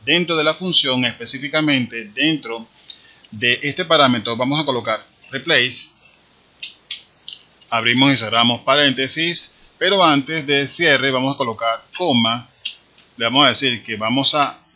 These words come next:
reemplazar la coma, una vez más la coma, y lo vamos a reemplazar por el punto, y cerramos paréntesis, ¿ok?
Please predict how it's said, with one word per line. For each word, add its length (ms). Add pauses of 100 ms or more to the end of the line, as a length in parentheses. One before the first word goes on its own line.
reemplazar 640
la 360
coma, 560 (680)
una 120
vez 180
más 180
la 160
coma, 480 (560)
y 100
lo 100
vamos 260
a 60
reemplazar 500 (100)
por 200
el 140
punto, 300 (1120)
y 160
cerramos 440
paréntesis, 760 (420)
¿ok? 160